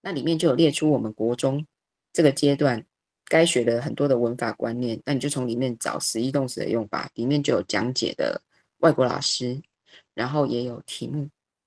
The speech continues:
可以派给同学做练习。好，这个是文法的部分，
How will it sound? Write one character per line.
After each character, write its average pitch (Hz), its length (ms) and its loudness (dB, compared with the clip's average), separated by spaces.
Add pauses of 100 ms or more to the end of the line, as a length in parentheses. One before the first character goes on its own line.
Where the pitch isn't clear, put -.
(160)
可 151 120 -8
以 113 320 -6
派 156 160 -2
给 139 120 -2
同 120 180 -6
学 120 180 -4
做 120 220 -4
练 113 240 -2
习。 - 360 -2
好， - 200 -20
这 - 100 -12
个 135 80 -2
是 160 140 -2
文 120 240 0
法 101 160 -2
的 85 100 -4
部 123 200 -6
分， 113 260 -2